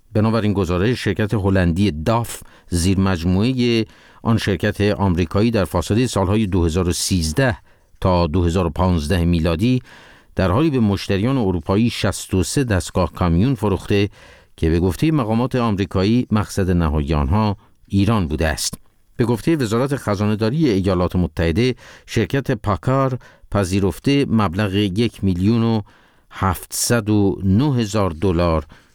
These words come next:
جریمه بپردازد. در پی حملات مرگبار اخیر در ایالات متحده، عفو بین الملل نسبت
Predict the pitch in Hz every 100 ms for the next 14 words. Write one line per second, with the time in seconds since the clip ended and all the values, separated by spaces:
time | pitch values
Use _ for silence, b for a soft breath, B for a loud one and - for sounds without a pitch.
0 | - 85 110 101 110 131 87 - 78 82
1 | 76 71 - _ _ _ _ _ _ _
2 | _ b b b b b b b - 135
3 | 156 170 135 123 139 - 143 143 135 117
4 | 117 98 131 131 - 117 - 156 139 92
5 | 80 78 95 95 90 90 117 101 98 104
6 | - 98 92 - 95 92 120 127 B B
7 | B - 113 - 117 113 98 104 101 98
8 | 98 101 120 113 104 - 107